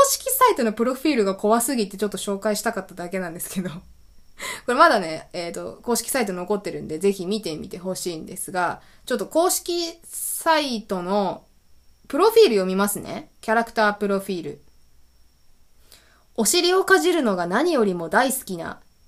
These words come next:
陽気な妖精。<laughs> その起源は意外に古く、古代アッシリアに遡ります。先祖代々かじり家業で、<laughs> なんだそれ。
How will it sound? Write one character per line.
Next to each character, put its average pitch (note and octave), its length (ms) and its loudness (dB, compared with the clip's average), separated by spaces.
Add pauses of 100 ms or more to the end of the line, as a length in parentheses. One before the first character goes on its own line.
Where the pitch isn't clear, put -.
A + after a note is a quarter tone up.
(180)
陽 A#3 200 6
気 C4 140 -4
な A#3+ 100 4
妖 G#3 540 0
精。 E3+ 120 -12 (560)
<laughs> F#4+ 560 -12
そ D4+ 120 2
の F#4+ 100 6
起 F#4+ 140 4
源 C4+ 220 4
は F#3+ 120 -2
意 G3+ 100 0
外 B3 160 2
に B3 100 2
古 G#3+ 220 -2
く、 - 240 -8 (220)
古 F4+ 120 0
代 C4+ 240 4
ア G#3+ 60 4
ッ - 20 0
シ - 240 4
リ D#4+ 100 4
ア A#3 60 4
に G3 100 0
遡 F#3+ 440 -2
り E3+ 100 -6
ま E3 120 -10
す。 - 200 -14 (440)
先 F#4 280 2
祖 C4+ 100 2
代 C4+ 220 2
々 G3 200 2
か G#3 180 0
じ A#3 140 -4
り C4+ 120 -2
家 C4+ 140 0
業 F3+ 220 -2
で、 F3 280 -6
<laughs> - 20 -16
な G3 80 -6
ん A#3+ 40 -4
だ G3+ 80 -2
そ - 140 -8
れ。 D3 200 -12